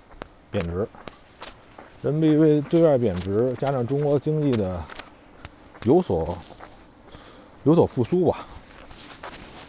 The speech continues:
不断复苏，就是说人，中国，中国这个经济它，嗯，因为我们的这种经济形势跟老外是不一样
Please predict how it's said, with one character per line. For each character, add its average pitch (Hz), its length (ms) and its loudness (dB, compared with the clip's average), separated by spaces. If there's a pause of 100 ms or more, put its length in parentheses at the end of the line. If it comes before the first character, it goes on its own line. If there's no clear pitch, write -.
(180)
不 127 80 2
断 233 180 6
复 135 160 4
苏， 208 340 2
就 170 100 4
是 139 60 2
说 135 240 6
人， 165 300 0
中 190 180 0
国， 180 180 6
中 185 220 0
国 185 80 4
这 180 80 4
个 120 100 2
经 160 160 -2
济 139 200 2
它， 123 440 -6 (1200)
嗯， 110 380 -4
因 165 100 -4
为 180 40 -4
我 135 240 -2
们 87 240 -6
的 131 300 0 (420)
这 123 80 -8
种 98 140 -8 (380)
经 160 100 -2
济 139 80 0
形 107 220 -4
势 113 240 -2 (840)
跟 131 100 -4
老 107 60 0
外 104 140 0
是 127 60 -2
不 131 120 0
一 139 40 2
样 151 160 2